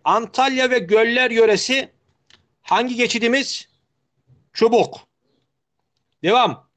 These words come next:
Silifke ve Karaman Sertavul. Adana ve Niğde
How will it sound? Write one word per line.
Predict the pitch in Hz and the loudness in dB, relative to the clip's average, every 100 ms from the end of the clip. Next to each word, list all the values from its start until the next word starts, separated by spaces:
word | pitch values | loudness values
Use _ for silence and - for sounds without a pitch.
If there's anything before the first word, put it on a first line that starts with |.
| _ _ _ _ _ _ _ _ - | _ _ _ _ _ _ _ _ -16
Silifke | - - 285 254 - 262 | -8 -4 -2 -2 -2 0
ve | 254 - | 0 0
Karaman | 240 247 254 277 - _ _ _ _ _ _ _ _ _ _ _ | 0 2 0 -2 -8 _ _ _ _ _ _ _ _ _ _ _
Sertavul. | - 151 151 226 233 151 - _ _ _ _ _ _ _ _ _ _ _ _ _ _ _ _ - | -6 -4 0 2 2 2 -4 _ _ _ _ _ _ _ _ _ _ _ _ _ _ _ _ -4
Adana | 143 196 262 269 | -2 0 0 2
ve | 254 240 | 0 0
Niğde | 254 247 247 269 254 | 0 0 0 0 -4